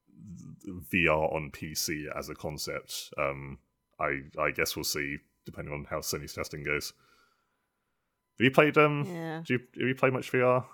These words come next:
Speaker 1: Alice?
Speaker 2: No, it makes me terribly sick.
Speaker 1: Really?
Speaker 2: Incredibly, incredibly sick. Yeah, really bad motion sickness.
Speaker 1: Oh, that's
Speaker 2: Properly can't hack it. And also, and I brought this up before, but there is as yet no solution to wearing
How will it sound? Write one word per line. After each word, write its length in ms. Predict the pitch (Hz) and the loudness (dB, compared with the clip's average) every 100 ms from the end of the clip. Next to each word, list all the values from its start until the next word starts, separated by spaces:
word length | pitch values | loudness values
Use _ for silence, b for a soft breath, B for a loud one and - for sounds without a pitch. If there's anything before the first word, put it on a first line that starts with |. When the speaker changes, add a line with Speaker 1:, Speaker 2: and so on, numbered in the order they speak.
| - | -4
Speaker 1:
Alice? 340 | 127 123 - _ _ _ _ _ _ _ _ _ _ _ | -2 -2 -10 _ _ _ _ _ _ _ _ _ _ _
Speaker 2:
No, 200 | 269 285 | 10 10
it 80 | 269 | 12
makes 240 | 294 285 | 8 8
me 140 | 277 262 - | 4 4 2
terribly 540 | - 254 269 240 226 | 8 12 12 12 8
sick. 460 | - 151 - - _ _ _ _ - | 4 4 2 -16 _ _ _ _ 4
Speaker 1:
Really? 240 | 190 175 | 8 8
Speaker 2:
Incredibly, 480 | 147 220 202 180 175 | 10 10 8 6 2
incredibly 460 | 170 170 156 - 160 | 4 2 0 -4 -4
sick. 280 | 151 - - | -2 -2 0
Yeah, 240 | 165 156 | 4 4
really 680 | 160 170 196 190 190 185 170 | 4 6 8 10 10 10 8
bad 340 | 165 156 151 160 | 6 6 4 2
motion 320 | 151 147 151 | -2 -2 -4
sickness. 540 | - - 147 - - _ - | -4 -2 -6 -8 -18 _ -4
Speaker 1:
Oh, 140 | 73 | -2
that's 120 | - | 0
Speaker 2:
Properly 300 | 180 170 160 | 0 0 -2
can't 240 | 160 160 151 | 2 2 2
hack 240 | 151 - | 0 0
it. 140 | 156 - B B B | -2 -2 B B B
And 140 | 196 | 10
also, 560 | 233 254 220 175 156 156 - _ - | 12 12 10 8 8 6 -2 _ 2
and 120 | 175 | 4
I 80 | 165 | 8
brought 240 | 226 190 | 10 10
this 140 | 170 170 | 8 2
up 120 | - | 2
before, 320 | 160 160 147 | -2 2 0
but 140 | - | 0
there 140 | 156 160 | 2 4
is 120 | 165 | 6
as 260 | - 190 180 | 8 8 8
yet 220 | 160 - | 6 6
no 180 | 170 170 | 2 2
solution 720 | - 165 160 - 151 156 - - | 2 2 2 0 -2 -2 -8 -6
to 380 | - 156 156 | 0 2 0
wearing 600 | 156 170 170 170 165 160 | 4 8 10 8 6 2